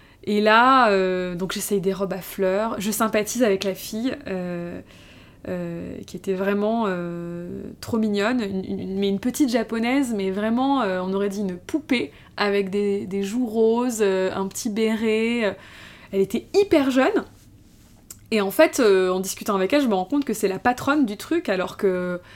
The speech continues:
elle avait l'air d'avoir, euh, je sais pas, vingt ans, donc j'étais hyper impressionnée.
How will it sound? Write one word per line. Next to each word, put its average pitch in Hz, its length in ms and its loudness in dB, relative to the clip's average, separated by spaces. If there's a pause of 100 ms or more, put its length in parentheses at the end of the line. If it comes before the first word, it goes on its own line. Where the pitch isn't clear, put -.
(120)
elle 190 100 -2
avait 185 160 -2
l'air 196 160 0
d'avoir, 196 420 0
euh, 180 300 -6
je 180 80 -14
sais - 80 -16
pas, 233 180 -8
vingt 190 320 -6
ans, 320 220 -8
donc 180 180 -10
j'étais - 220 -8
hyper 214 240 -8
impressionnée. 208 480 -8